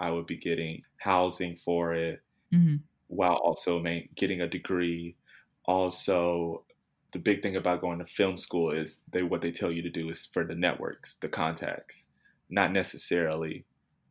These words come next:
Speaker 1: the skills you gain, if that makes sense. 'Cause like you said, you can do it on your own. But I think that the people I've met, the networks I have created, the, the things I've been exposed to has made it all worth it,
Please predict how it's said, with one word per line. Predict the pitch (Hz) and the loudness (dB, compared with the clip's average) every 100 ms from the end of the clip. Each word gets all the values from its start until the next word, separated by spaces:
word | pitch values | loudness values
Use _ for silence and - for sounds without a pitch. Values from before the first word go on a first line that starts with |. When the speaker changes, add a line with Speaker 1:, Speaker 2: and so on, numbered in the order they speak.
| - | -2
Speaker 1:
the | 98 | 0
skills | - - 104 90 85 - | 2 2 2 4 0 -4
you | 80 | -4
gain, | 85 65 53 53 - | -4 -4 -6 -10 -10
if | 82 | 0
that | 85 | 0
makes | 80 - - | 0 -6 -8
sense. | - - - | -8 -12 -4
'Cause | 117 107 | 0 4
like | 113 | 4
you | 123 | 4
said, | - 156 - | 4 4 4
you | 104 | -2
can | 160 | 0
do | 131 | 2
it | 95 | 0
on | 85 | -2
your | 82 | -6
own. | 82 82 - _ _ _ _ | -6 -8 -14 _ _ _ _
But | - 101 | 2 4
I | 87 | 4
think | 92 95 85 | 2 -4 -2
that | 87 85 | -2 -2
the | 87 | -4
people | 104 101 107 | -4 0 2
I've | 104 | 0
met, | 107 107 107 - - _ - | 0 0 0 -4 -20 _ -4
the | 90 87 | -2 -2
networks | 90 101 101 95 - | 0 -2 0 -2 -2
I | 92 | -2
have | 92 - | -4 -8
created, | - 92 92 92 98 92 - _ _ _ _ | -8 -2 0 0 0 -4 -6 _ _ _ _
the, | - 90 - - - _ _ _ _ | -2 0 0 -4 -10 _ _ _ _
the | 107 | -4
things | 113 107 110 | -2 0 0
I've | 104 | 0
been | 95 | -4
exposed | 85 - - 90 95 104 - - | -4 -8 0 0 2 -2 -6 -4
to | 131 127 131 131 _ - | 0 0 0 -8 _ -8
has | 101 95 | -4 -2
made | 98 92 | -2 -2
it | 90 | 0
all | 87 87 | -2 -2
worth | 85 90 90 - | -2 -4 -4 -8
it, | - | -10